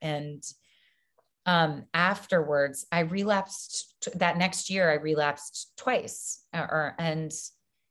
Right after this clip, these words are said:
w-, where it was different this time was I felt open. I felt like I could be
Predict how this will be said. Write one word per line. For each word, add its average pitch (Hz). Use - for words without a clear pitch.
w-, 208
where 269
it -
was 214
different 240
this 147
time 139
was 202
I 190
felt 196
open. 156
I 190
felt 185
like 175
I 175
could 165
be 160